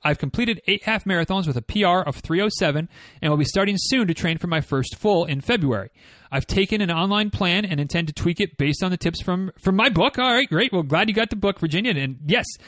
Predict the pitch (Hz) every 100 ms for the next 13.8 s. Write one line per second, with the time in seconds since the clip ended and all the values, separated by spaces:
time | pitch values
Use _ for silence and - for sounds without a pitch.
0 | - _ 165 311 - 160 - 208 156 170
1 | 170 208 - - 233 131 120 117 175 185
2 | 160 143 135 139 _ _ _ - 196 208
3 | 202 196 - 196 190 180 - - - 196
4 | 196 175 170 160 156 156 147 147 - 131
5 | 127 180 214 139 127 - - 220 240 247
6 | - - - - 160 156 214 226 - 202
7 | 202 - 170 151 143 - 214 226 220 -
8 | _ 156 175 185 180 160 165 143 101 _
9 | _ _ _ _ _ _ _ - _ 151
10 | 196 185 202 190 208 - 147 123 156 170
11 | 160 - 147 156 147 143 - - - _
12 | - 135 127 165 170 - 165 - 151 -
13 | 196 190 190 180 131 139 139 135